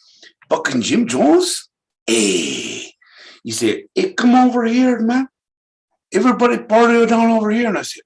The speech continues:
Mm-mm, mm-mm, mm-mm, mm-mm. You gotta be one for yourself, one for your tribe. Mm, órale. I think he was a fucking madman, ese.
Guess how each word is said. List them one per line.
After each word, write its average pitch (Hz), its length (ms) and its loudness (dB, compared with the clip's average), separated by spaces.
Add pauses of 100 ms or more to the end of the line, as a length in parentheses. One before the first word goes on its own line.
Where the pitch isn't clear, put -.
Mm-mm, 165 280 -8 (180)
mm-mm, 117 300 -8 (140)
mm-mm, 113 120 -10 (320)
mm-mm. 143 840 -10 (640)
You 165 140 -6
gotta 208 200 0
be 160 280 -8 (380)
one 160 580 0 (420)
for 135 220 -6
yourself, 208 680 0 (520)
one 185 320 -2
for - 240 -4
your 104 160 -4
tribe. 190 400 -2 (960)
Mm, 71 340 -18 (380)
órale. 185 800 -6 (420)
I 87 80 -10
think - 280 -8
he 208 80 -8
was 180 140 -6
a 113 60 -8
fucking 101 400 -6
madman, 185 500 -4
ese. 202 440 -8